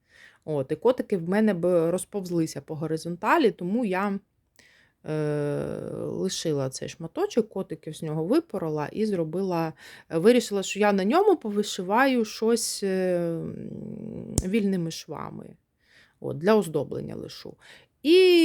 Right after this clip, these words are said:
якось воно мене, знаєте, так, е, клацнуло, щолкнуло і склалася з оцею картинкою. Я вирішила, що для цього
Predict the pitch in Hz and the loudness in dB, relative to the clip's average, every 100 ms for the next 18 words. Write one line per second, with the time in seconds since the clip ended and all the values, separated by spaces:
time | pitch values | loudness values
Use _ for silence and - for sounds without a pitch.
0 | 285 277 277 254 247 254 254 240 233 214 | 6 4 2 0 -2 0 2 2 2 0
1 | 202 247 233 208 202 - 208 196 185 - | -2 -4 -4 -4 -6 -2 0 0 -2 0
2 | 233 226 226 214 214 - 349 392 294 226 | 2 2 2 4 4 4 2 4 4 2
3 | 196 185 170 208 233 226 214 - 220 208 | 4 2 2 0 2 2 0 -2 2 4
4 | 185 170 170 180 - 175 170 190 - 415 | 2 0 -6 -10 -4 -4 -4 -8 -4 0
5 | 494 440 330 294 247 202 254 240 233 220 | 0 2 2 4 4 4 4 6 4 4
6 | 220 196 190 202 175 190 175 165 - 175 | 0 -4 -4 -6 -4 -2 0 -2 -6 -4
7 | 175 | -4